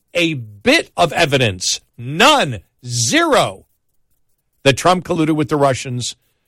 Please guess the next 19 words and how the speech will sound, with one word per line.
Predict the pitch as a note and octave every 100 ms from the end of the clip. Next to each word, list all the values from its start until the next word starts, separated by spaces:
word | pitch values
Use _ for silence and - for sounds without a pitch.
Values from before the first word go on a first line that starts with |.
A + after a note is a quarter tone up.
| _ -
to | C3
hack | B2 A2
the | B2+
election | A2+ A2 G#2 - G#2+
in | G2+
twenty | - G#2+ G2
sixteen. | - G2+ - A2 F#2 _ -
None. | C3+ G2+
It | G2+
didn't | A2
exist. | G2+ G2 G#2+ - _ _
We | D3 C#3
now | A#2+
know | A2 E3
it | C3
was | A#2 G2
the | G2+
Hillary | E3 B3+ F3 B2
campaign | B2+ A2+ G#2 A#2 A2 G#2+